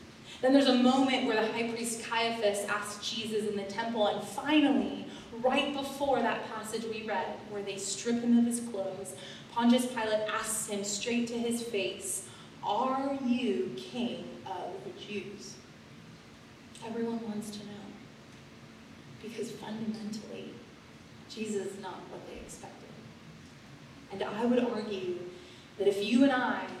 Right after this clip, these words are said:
don't ever butt up against this in our lives, if we don't ever feel caught between our expectations of Jesus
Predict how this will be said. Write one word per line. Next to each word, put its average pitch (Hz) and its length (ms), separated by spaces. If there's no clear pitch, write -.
don't 233 400
ever 208 280
butt 214 200
up - 120
against 196 500
this 190 280
in 190 80
our 185 220
lives, 190 560
if 208 140
we 247 80
don't 254 300
ever 254 260
feel 240 300
caught - 460
between 240 500
our 214 260
expectations 233 1300
of 202 120
Jesus 202 520